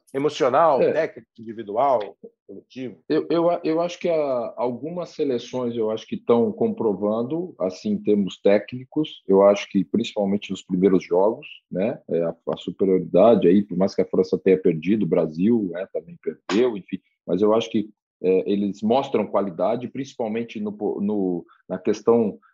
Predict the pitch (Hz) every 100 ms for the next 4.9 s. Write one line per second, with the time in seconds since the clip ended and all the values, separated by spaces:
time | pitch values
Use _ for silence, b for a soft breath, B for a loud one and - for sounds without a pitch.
0 | - 101 101 131 135 120 - 107 104 95
1 | 98 104 92 117 120 110 92 - 95 82
2 | 95 113 143 - 87 90 - 95 95 98
3 | 85 80 _ - 80 95 - 98 92 -
4 | 101 95 87 90 - 101 101 87